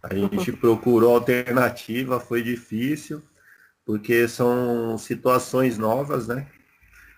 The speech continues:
Speaker 2: Sim.
Speaker 1: Mas assim, a gente conseguiu, é, um método, conseguiu, fez os testes e, e a gente tá trazendo pra vocês, né? A gente tá fazendo à distância,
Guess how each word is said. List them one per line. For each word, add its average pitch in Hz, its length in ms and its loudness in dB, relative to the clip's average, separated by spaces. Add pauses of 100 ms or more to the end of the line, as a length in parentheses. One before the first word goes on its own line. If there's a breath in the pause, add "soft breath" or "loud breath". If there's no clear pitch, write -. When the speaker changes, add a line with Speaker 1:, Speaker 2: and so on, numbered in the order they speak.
(120)
Speaker 2:
Sim. - 200 -10
Speaker 1:
Mas 104 160 2
assim, 110 300 -2
a 104 60 2
gente 104 220 -2
conseguiu, 117 1000 0 (440)
é, 101 200 -2
um 104 160 2
método, 135 760 0 (440)
conseguiu, 104 800 -2
fez 107 260 -2
os 107 160 -4
testes 113 680 0
e, 107 640 0 (500)
e 110 100 0
a 107 140 2
gente 104 220 -2
tá 117 140 2
trazendo 120 460 0
pra 131 240 -2
vocês, 127 520 -6
né? 113 240 -10
A 104 60 -14
gente 101 380 -10
tá 101 160 -2
fazendo 104 340 0
à 104 40 4
distância, 110 840 -6